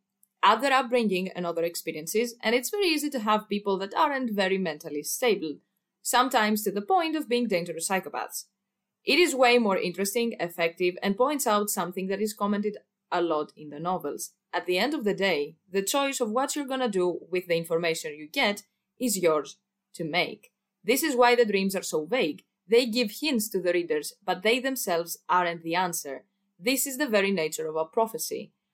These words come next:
We also see that these dreams push many of them to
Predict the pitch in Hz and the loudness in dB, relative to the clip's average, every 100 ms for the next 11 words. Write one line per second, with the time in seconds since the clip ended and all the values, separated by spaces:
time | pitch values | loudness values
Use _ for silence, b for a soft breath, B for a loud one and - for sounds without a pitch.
0 | _ 190 240 247 254 269 330 269 254 214 | _ -2 4 6 4 2 -4 -2 0 0
1 | 185 226 262 220 254 233 - - 330 339 | 0 -2 -2 -2 -2 -2 -6 -2 -2 0
2 | 233 254 269 208 196 202 196 | 0 0 0 -2 -2 -2 -4